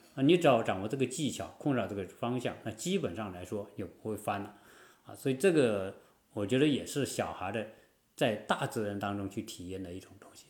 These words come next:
这总之来说还是挺好的，整个我们漂流两个多小时的过程吧，呃，有一点惊险，但是没有危险，大概是这个过程。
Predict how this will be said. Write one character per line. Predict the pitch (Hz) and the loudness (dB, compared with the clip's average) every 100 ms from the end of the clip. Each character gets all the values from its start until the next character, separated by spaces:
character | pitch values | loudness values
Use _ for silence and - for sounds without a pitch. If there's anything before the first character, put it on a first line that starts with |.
| _ | _
这 | 156 | -6
总 | 147 127 | 2 4
之 | 110 | 4
来 | 156 147 | 4 2
说 | 160 156 151 - _ _ _ | 2 0 -2 -10 _ _ _
还 | - | -4
是 | 143 160 | -2 -2
挺 | - 156 | 0 0
好 | - - | 0 -8
的， | - | -12
整 | - 107 | -4 0
个 | 139 139 | 2 2
我 | 117 101 | 0 -4
们 | 107 | -6
漂 | 117 - 139 | -6 0 2
流 | 131 95 98 98 - - - | 2 0 -6 -10 -18 -20 -10
两 | - 107 | -2 0
个 | 98 | 2
多 | 139 139 | 2 2
小 | 107 | 0
时 | - 98 | -4 -8
的 | |
过 | 95 120 | -4 -4
程 | 95 87 | -4 -10
吧， | 87 - _ _ _ _ | -14 -18 _ _ _ _
呃， | - - - - | -18 -18 -18 0
有 | 127 117 120 | 6 8 8
一 | 196 | 4
点 | 175 98 | 2 0
惊 | 104 107 | 0 -4
险， | 104 87 - | -4 -8 -8
但 | 139 | -8
是 | - | -8
没 | 87 90 | -6 -4
有 | 127 | -2
危 | 110 180 | 0 0
险， | 175 - - _ | -2 -10 -16 _
大 | - 113 | -8 -4
概 | 104 | -4
是 | - 90 | -6 -8
这 | 92 | -6
个 | 101 | -6
过 | 95 143 110 | -4 -2 -2
程。 | - | -4